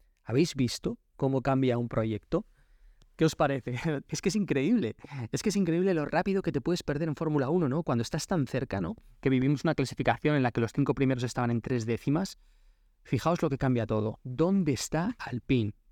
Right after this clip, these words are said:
¿Por qué Fernando se fue corriendo de Alpine? ¿Por qué vio que ese equipo no funcionaba? Porque cada uno iba para un lado, iba para otro, en una dirección técnica con tantos millones en juego, con una evolución que tiene que ir en un sentido, vio que aquello no funcionaba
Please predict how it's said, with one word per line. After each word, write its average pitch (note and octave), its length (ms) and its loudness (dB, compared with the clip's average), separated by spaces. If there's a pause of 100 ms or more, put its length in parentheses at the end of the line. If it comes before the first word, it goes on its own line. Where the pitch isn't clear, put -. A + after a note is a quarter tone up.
(120)
¿Por C#3+ 260 2
qué F#3 240 2
Fernando F3+ 720 0
se - 220 -4
fue F3 300 -2
corriendo C#3+ 600 2
de B2 120 0
Alpine? G#2+ 420 -6 (720)
¿Por C#3+ 220 0
qué D#3+ 180 4
vio C#3+ 260 2
que - 100 -4
ese A#2 120 -4
equipo B2 300 0
no A#2+ 80 2
funcionaba? G#2+ 640 -4 (340)
Porque - 240 -8
cada G#2+ 240 0
uno B2 160 0
iba B2+ 160 2
para C#3+ 160 2
un D3 120 -2
lado, F3+ 220 4
iba D3+ 160 2
para C#3+ 280 2
otro, F3+ 340 0 (280)
en B2+ 100 0
una C3+ 140 2
dirección C3+ 420 0
técnica C3+ 480 0
con B2+ 340 -4 (320)
tantos C3 320 0
millones C3 340 0
en A#2 100 -8
juego, C3 460 0
con B2+ 200 0
una C3+ 100 0
evolución B2+ 540 0
que B2+ 100 -2
tiene C3 160 0
que B2+ 100 0
ir B2+ 60 2
en B2 60 2
un B2 140 0
sentido, C3+ 480 0
vio A#2+ 180 2
que C3 80 -2
aquello B2+ 240 2
no B2+ 60 -2
funcionaba C#3 580 -4